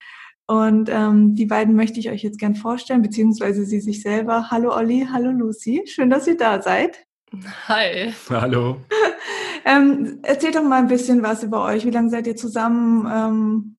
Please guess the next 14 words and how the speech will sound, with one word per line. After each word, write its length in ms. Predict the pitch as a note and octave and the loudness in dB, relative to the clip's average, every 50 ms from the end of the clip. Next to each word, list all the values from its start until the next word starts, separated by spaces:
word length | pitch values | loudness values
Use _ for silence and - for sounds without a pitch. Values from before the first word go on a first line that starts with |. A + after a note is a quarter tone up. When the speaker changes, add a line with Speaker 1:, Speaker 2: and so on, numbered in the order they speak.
| _ _ - | _ _ -10
Speaker 1:
ja, 300 | G#3+ G3 - - - - _ - | -8 -8 -8 -8 -10 -12 _ 0
einfach 240 | D#3+ C#4 D4 D4 | 0 2 2 2
so, 200 | A#3+ B3 A#3+ A#3 | 2 0 0 -2
dass 220 | A3 G#3+ A3+ A3+ A#3 | 0 -2 -4 -2 0
man 220 | A#3+ A#3 G#3+ G#3 | 0 0 2 0
ein 160 | G#3+ A#3 A#3+ | 2 2 2
Gefühl 520 | A#3 B3 - - C4 B3+ B3 C4 G#3+ - - | 2 2 2 4 4 4 4 4 2 -2 -4
von 220 | - - A#3 G#3 | -4 -2 0 0
euch 240 | F#3 F3+ G3+ G3+ - | 2 2 0 -2 -4
bekommt. 460 | G3 F#3+ - - G#3 F3 F3 F#3 - _ _ _ _ _ _ _ _ _ _ _ _ _ _ _ _ _ _ _ _ _ _ _ _ _ _ _ _ | -8 -8 -4 -4 -2 -2 -2 -4 -8 _ _ _ _ _ _ _ _ _ _ _ _ _ _ _ _ _ _ _ _ _ _ _ _ _ _ _ _
Speaker 2:
Soll 120 | - A#3+ - | -14 -12 -12
ich 140 | A#3 A#3 C#4 | -10 -10 -10
anfangen? 420 | C4 B3+ - - C4+ C4+ C#4+ C#4+ - - - | -10 -10 -8 -8 -8 -8 -8 -10 -12 -10 -4
Speaker 3:
Ja. 160 | B2+ A#2 - | -2 0 0